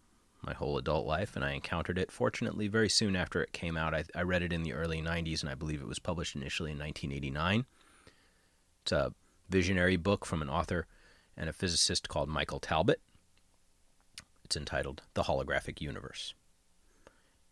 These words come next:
I believe it's still available in paperback and audiobook. Um, you may even be able to find someone reading it on YouTube somewhere. In short,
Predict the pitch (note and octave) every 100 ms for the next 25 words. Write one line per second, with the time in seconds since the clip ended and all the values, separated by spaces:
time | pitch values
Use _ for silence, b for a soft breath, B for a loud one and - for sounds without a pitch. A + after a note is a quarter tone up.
0 | _ _ _ A#1+ A1+ D2+ C#2 - - D#2+
1 | C#2+ C#2+ D2 C#2 C#2 C#2 - D2+ C#2 -
2 | G2 F#2+ G2 F#2 - - C2 B1+ - F#2
3 | F#2+ F#2 F2 F#2 - - - - A#2 G#2+
4 | - _ - D2 C2 B1+ C#2+ C#2+ D2+ -
5 | D2 C#2+ - D2+ B1+ B1+ C2 C2 B1+ C2
6 | A#2+ - - - - - - - _ _
7 | _ _ - _ _ _ _ _ _ -
8 | - - _ _ - - _ _ _ _
9 | _ - - _ _ - - - - -
10 | - - - - - _ _ _ _ _
11 | _ _ _ _ D#3+ D3+ - D2+